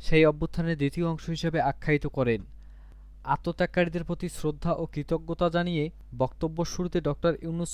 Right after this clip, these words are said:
অভ্যুত্থানের জন্য যারা প্রাণ দিয়েছে, রক্ত দিয়েছেন, তাদের স্মরণ করেন। একই সঙ্গে যারা আহত হয়েছেন বা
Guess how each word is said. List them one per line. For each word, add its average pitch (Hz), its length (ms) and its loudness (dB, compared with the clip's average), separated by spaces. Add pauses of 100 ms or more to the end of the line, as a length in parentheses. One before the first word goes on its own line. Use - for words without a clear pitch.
(120)
অভ্যুত্থানের 160 560 0 (220)
জন্য 151 180 2 (120)
যারা 160 160 4 (100)
প্রাণ 151 220 6 (140)
দিয়েছে, 170 280 2
রক্ত 143 280 0 (120)
দিয়েছেন, 165 340 2 (240)
তাদের 139 260 4 (140)
স্মরণ 147 320 0
করেন। 123 300 2 (640)
একই 165 300 -2
সঙ্গে 170 240 -4
যারা 170 140 6 (120)
আহত 147 200 -2
হয়েছেন 170 440 0
বা 165 80 0